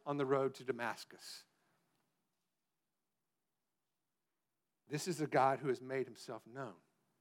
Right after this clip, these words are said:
who stepped into human history to reveal the way of salvation through the death and resurrection of Jesus Christ.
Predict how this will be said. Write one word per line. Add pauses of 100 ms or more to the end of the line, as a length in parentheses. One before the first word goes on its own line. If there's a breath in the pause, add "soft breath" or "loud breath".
(680)
who
stepped
into
human (240 soft breath)
history (800)
to
reveal
the
way
of
salvation (880)
through
the
death
and
resurrection
of
Jesus
Christ.